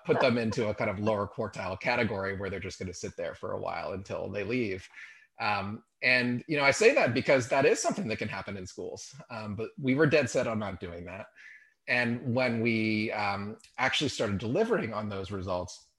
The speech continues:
we started to see that certainly people grow far more than we expect and predict,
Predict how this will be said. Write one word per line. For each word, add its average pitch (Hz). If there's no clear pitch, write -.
we 135
started 139
to 110
see 110
that 95
certainly 147
people 120
grow 104
far 113
more 95
than 92
we 95
expect -
and 92
predict, 110